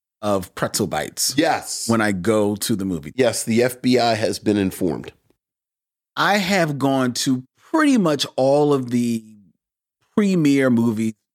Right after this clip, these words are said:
Speaker 1: theaters here in the Philadelphia area.
Speaker 2: Yes.
Speaker 1: Okay?
Speaker 2: Okay.
Speaker 1: And I have had pretzel bites of all shapes and sizes and ages, as it will be.
Speaker 2: Okay.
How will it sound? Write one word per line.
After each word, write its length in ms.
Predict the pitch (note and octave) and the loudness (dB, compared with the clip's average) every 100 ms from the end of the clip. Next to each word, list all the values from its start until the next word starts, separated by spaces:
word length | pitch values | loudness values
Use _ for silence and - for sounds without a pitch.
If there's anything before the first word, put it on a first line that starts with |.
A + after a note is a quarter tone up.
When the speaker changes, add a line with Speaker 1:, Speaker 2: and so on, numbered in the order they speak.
| _ _ | _ _
Speaker 1:
theaters 400 | A#2+ A2 G2+ F#2+ | 0 0 0 -2
here 260 | - A#2 G2+ | -2 -2 -2
in 160 | - F#2+ | -4 -6
the 80 | |
Philadelphia 600 | F#2+ G2+ F2 E2 E2 F2 D2+ | -6 -10 -14 -14 -16 -16 -18
area. 160 | - - | -20 -6
Speaker 2:
Yes. 460 | B2+ B2+ - - - _ _ - | -2 0 -2 -10 -12 _ _ -4
Speaker 1:
Okay? 280 | G2+ C#3 C3 | 0 2 0
Speaker 2:
Okay. 60 | - - - - | -2 -12 -16 -2
Speaker 1:
And 120 | B2+ | 0
I 140 | D3+ | 2
have 120 | D3+ | 0
had 300 | C#3+ C#3+ C3 | 0 -2 -4
pretzel 380 | - - D#3+ E3+ | -4 -4 -2 -2
bites 420 | C#3 C3 B2+ - - | -2 0 -2 -2 -4
of 180 | - A#2 - | -2 -2 -2
all 280 | C#3 C#3+ D3+ | 2 2 2
shapes 640 | C#3 - D3 D3 - - - - | 0 -2 -2 -2 -6 -12 -14 -4
and 160 | C#3+ C#3+ | -2 -2
sizes 880 | - B2+ A#2 A2 G#2+ A2 A2 G#2+ - - - _ _ _ | -2 0 2 0 0 0 0 -2 -8 -14 -20 _ _ _
and 460 | D3 E3 E3+ E3 - _ _ | 0 2 2 2 -2 _ _
ages, 720 | D#3 F3+ D3 E2+ C#2 - - - - | -2 0 0 -2 -6 -4 -4 -6 -8
as 260 | - - | -6 -2
it 120 | C3+ F2+ | -4 -2
will 200 | F#2 D#2+ | -4 -4
be. 160 | D2 - _ B2 | -8 -14 _ -4
Speaker 2:
Okay. 320 | B2 D#3+ | -2 -2